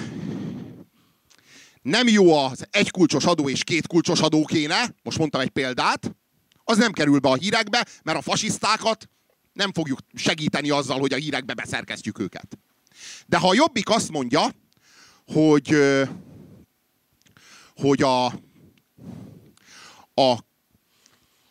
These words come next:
a kampósorruak most már eltakarodhatnának a Közel-Keletre,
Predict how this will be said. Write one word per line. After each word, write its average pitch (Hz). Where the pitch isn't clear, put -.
a -
kampósorruak 170
most 151
már 139
eltakarodhatnának 143
a 113
Közel-Keletre, 139